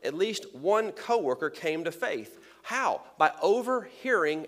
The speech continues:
Allison process her following Jesus, even as she was relation-, uh, dealing with this man that she cared about.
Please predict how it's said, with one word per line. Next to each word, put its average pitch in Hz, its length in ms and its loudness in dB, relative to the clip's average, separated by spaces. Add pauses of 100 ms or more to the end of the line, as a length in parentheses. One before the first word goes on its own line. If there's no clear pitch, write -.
(120)
Allison 175 500 0
process 185 760 -2 (180)
her 190 140 -2
following 180 500 2
Jesus, 143 480 -4 (280)
even 208 260 -2
as 170 100 0
she 190 140 -2
was 160 120 0
relation-, 165 380 -2
uh, 135 140 6
dealing 180 240 4
with 165 80 -2
this 156 120 -6
man 165 200 2
that 156 80 -4
she - 100 -8
cared 285 240 -2
about. 123 320 -2